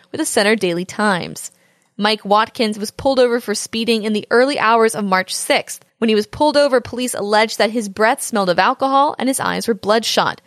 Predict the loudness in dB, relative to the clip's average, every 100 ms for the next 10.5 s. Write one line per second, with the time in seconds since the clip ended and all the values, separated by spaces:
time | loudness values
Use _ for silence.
0 | _ _ _ -4 -2 -2 -2 -2 0 2
1 | 2 2 2 2 -2 -6 -2 2 2 2
2 | 0 2 2 2 0 0 0 0 -2 -6
3 | -4 0 0 2 0 2 2 2 2 2
4 | 0 0 0 -2 -6 -2 0 0 -2 0
5 | 2 4 0 0 0 0 0 -2 -2 -2
6 | -4 _ _ 0 2 2 0 0 -2 0
7 | -2 -4 -6 0 0 2 0 0 -4 0
8 | 0 0 0 0 0 -4 -4 -6 -4 -2
9 | 2 2 4 2 0 -4 -4 -4 -4 -4
10 | -4 -6 -10 -12